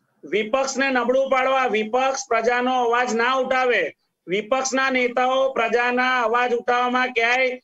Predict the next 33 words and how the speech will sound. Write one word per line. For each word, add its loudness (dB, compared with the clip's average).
કાચા 0
પડે 0
એના 0
માટે 0
ખોટા -2
કેસો 0
કરવાના, 2
તેમના 2
દીકરાઓને, 0
પત્નીઓને, 0
તેમના -2
પરિવારના 0
સભ્યોને, 0
એમની 2
મિલકતોને 0
ટાંચમાં -2
લેવે 2
નહીં. 0
આ 0
ભારતીય 0
જનતા 0
પાર્ટીનું 0
નવું -2
ગુજરાત -2
મોડલ -2
છે. -2
અને 0
એમાં 0
પણ 0
એક 0
step -2
આગળ 0
ભાવ 2